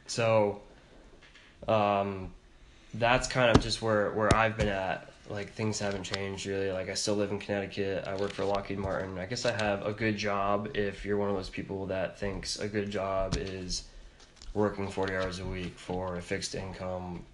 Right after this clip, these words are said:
building somebody else's dream, and doing something a robot can do. Um, so that's kinda where I'm at, uh, up to date.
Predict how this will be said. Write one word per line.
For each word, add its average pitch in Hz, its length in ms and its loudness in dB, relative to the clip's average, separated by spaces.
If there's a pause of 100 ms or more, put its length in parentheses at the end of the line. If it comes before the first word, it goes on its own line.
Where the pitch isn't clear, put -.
(200)
building 98 300 -2
somebody 95 300 -4
else's 90 320 -8
dream, 90 600 -8
and 90 280 -6
doing 92 240 -6
something 90 320 -6
a 90 60 -6
robot 90 440 -6
can 90 140 -8
do. 87 280 -6 (1040)
Um, 85 480 -6 (2000)
so - 160 -6
that's 104 120 0
kinda 98 200 0
where 85 160 -2
I'm 92 120 -2
at, 82 300 -6 (180)
uh, 90 300 -6 (180)
up 90 160 -8
to 87 120 -8
date. 85 340 -6